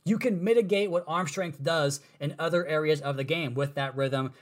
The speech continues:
timing, anticipation, and elite level accuracy to throw away from leverage.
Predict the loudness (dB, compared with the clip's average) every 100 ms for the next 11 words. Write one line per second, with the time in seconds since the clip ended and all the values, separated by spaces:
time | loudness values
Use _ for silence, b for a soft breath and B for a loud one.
0 | B -6 -2 0 -2 -4 -8 -6 -2 -2
1 | -2 -4 -6 -10 -8 -4 -4 -2 -2 -2
2 | -2 -2 0 -2 -2 -4 -4 -6 -6 -8
3 | 0 2 2 0 -2 -2 0 0 0 -6
4 | -14